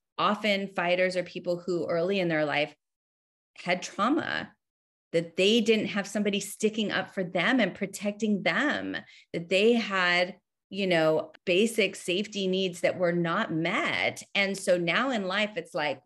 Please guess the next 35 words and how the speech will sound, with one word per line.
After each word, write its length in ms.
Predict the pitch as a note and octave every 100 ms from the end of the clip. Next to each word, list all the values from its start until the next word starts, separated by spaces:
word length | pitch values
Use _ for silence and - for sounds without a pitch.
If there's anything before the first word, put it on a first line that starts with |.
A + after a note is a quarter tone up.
| _
"That's 300 | - A#3+ E3+
not 300 | F#3 F3+ F3
okay." 520 | D#3+ D#3 F3+ A2+ F2+ - - _ -
When 200 | E3+ F#3
I 140 | G#3
see 260 | A3 - G#3
that 220 | F3+ D#3+
happen, 400 | E3+ E3 D#3 C3 C#3+
I 120 | F3+
am 160 | E3+
stepping 380 | D#3 E3 D#3 D3+
forward, 280 | F3+ D#3 C#3+
even 320 | C4 E4 C#4+
if 140 | C4 G#3+
it's 160 | -
scary, 360 | - F3 F3+ F3
even 220 | F3 F3
if 120 | E3+
it's 240 | D#3+ D#3 - - - _
uncomfortable, 760 | F3+ E3+ - A#3 C#4 A#3 E3 D#3
they 120 | D#3
will 160 | D#3 E3+
tend 420 | E3+ G3+ G3 G3
to 200 | - E3+
lean 520 | E3 D#3 D3+ C#3+ - - _
inward 520 | E3+ E3 B2+ F#2 A#2+
toward 280 | - D3 -
that. 360 | - C2 G#1+ - - _ -
They 120 | F3
tend 280 | E3+ F#3+ F#3
to 80 | G3
be 160 | G3
very 640 | D#3+ D#3+ E3 F#3 F#3+ G3 - _ _ _ _ _
comfortable 640 | G#3 G#3+ A3 E3+ D#3 C#3+ -
in 540 | F3 E3 D#3 D#3+ F3